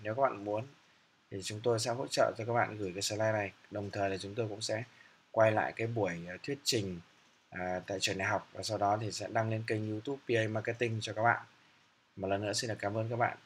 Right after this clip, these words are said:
À, nếu mà các bạn muốn, à, nhận slide, nhận, à, tài liệu và cả video thì các bạn cứ, à, comment cái địa chỉ email ở đây thì chúng tôi sẽ gửi cho các bạn.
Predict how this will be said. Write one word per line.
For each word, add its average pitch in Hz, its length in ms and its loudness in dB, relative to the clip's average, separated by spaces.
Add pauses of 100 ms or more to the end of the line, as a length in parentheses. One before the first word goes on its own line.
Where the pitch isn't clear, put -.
(140)
À, 95 180 -6
nếu 98 180 -4
mà 117 100 -2
các 120 100 -4
bạn 98 280 2
muốn, 104 260 -4 (500)
à, 95 100 -8
nhận 104 200 -2
slide, 107 560 4 (160)
nhận, 107 200 -4 (180)
à, 98 160 0
tài 98 240 2
liệu 107 260 2 (340)
và 92 300 -2
cả 87 140 -4
video 107 520 0
thì 98 100 -6
các 101 140 -6
bạn 98 220 -2
cứ, 104 180 -8 (560)
à, 95 140 -4
comment 110 720 2
cái 117 100 -4
địa 117 140 -4
chỉ 95 180 -4
email 107 240 2
ở 104 80 2
đây 107 140 0
thì 101 80 -6
chúng 95 180 -8
tôi 104 120 -4
sẽ 113 120 -2
gửi 101 160 -4
cho 98 100 -4
các 110 100 -2
bạn. 107 180 0